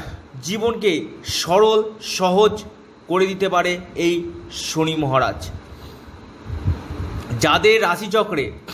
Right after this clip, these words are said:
by birth chart শনি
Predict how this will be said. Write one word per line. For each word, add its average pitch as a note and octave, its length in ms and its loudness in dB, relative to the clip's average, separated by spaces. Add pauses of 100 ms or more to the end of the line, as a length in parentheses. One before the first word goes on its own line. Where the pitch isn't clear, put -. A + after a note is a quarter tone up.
(1700)
by D#3+ 160 4
birth F#3 280 4
chart F#3 240 4 (600)
শনি G#3+ 600 -2